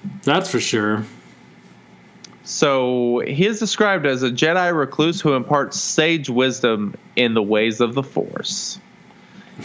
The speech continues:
Speaker 2: And
Speaker 1: <laughs> He im-,
Speaker 2: Yeah.
Speaker 1: imparts something.
Speaker 2: He, I mean, he definitely looks like the, uh, E S B Yoda. I mean,
Speaker 1: Yeah, he
Speaker 2: he's
Speaker 1: does.
Speaker 2: all hunched over with the cane and
Speaker 1: His ears bent.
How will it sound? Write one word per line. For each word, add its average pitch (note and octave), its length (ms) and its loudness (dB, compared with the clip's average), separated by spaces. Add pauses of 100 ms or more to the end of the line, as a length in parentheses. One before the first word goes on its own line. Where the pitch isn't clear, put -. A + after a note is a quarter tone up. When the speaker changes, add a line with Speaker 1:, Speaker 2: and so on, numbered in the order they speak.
(140)
Speaker 2:
And G2+ 640 2
Speaker 1:
<laughs> - 40 -16 (200)
He C3 160 0
im-, A2 320 0 (300)
Speaker 2:
Yeah. - 100 0
Speaker 1:
imparts C3 420 0
something. A#2+ 520 0 (920)
Speaker 2:
He, E3 380 2
I C#3+ 100 2
mean, A#2 220 2
he D3 160 2
definitely D3 460 2
looks C3+ 340 0
like C3 440 2
the, A#2 640 2
uh, - 120 -4 (600)
E B2+ 180 4
S C3+ 160 0
B C#3 360 2
Yoda. B2 420 2 (180)
I - 180 2
mean, G#2+ 440 2 (100)
Speaker 1:
Yeah, B2+ 220 2
he A#2 60 0
Speaker 2:
he's A2 80 -2
Speaker 1:
does. A2 300 0
Speaker 2:
all A2+ 200 2 (380)
hunched C3+ 340 2
over C3 440 2
with A#2+ 200 0
the A2+ 100 2
cane B2 800 2
and G#2+ 360 -2
Speaker 1:
His A2 180 -2
ears B2+ 240 2
bent. B2+ 520 0